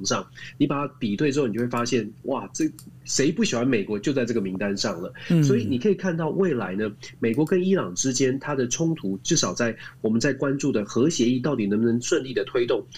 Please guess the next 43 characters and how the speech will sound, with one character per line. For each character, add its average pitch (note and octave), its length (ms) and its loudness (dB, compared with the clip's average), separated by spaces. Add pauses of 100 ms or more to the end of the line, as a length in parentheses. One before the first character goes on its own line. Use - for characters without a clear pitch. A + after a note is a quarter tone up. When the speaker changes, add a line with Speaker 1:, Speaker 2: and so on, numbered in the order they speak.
(200)
Speaker 1:
如 F#3 160 6
果 G3 180 4
以 A2 140 2
名 G2+ 260 2
单 C#3+ 240 0
来 F#2+ 220 0
说， G#2+ 260 2
看 D#3+ 240 -2
起 C3+ 140 -8
来 F#2+ 180 -4 (880)
大 D#3+ 140 0
概 E3 100 -2
不 B2 140 -8
会 C#3+ 100 -2
太 C#3 220 -4
过 C3 180 0
乐 A2+ 200 0
观， G2+ 280 -2
至 - 160 0
少 F#2 160 -2
在 A#2+ 140 0
短 G#2 260 -4
期 - 160 -2
之 G#2+ 160 -2
内， C3 160 2
伊 C#3+ 140 0
朗 A2+ 160 0
会 B2 140 0
继 E3 200 2
续 C#3+ 160 -2
的 A#2 140 0
表 F2 300 -2
示， - 200 2 (280)
表 F#2+ 180 0
现 C#3 240 2
他 B2+ 140 -2
的 A2+ 120 -2
鹰 C3+ 180 2
派 C3+ 220 0
作 G#2+ 240 2
风。 G2+ 240 0 (300)
可 F3 100 2
是 G3 260 4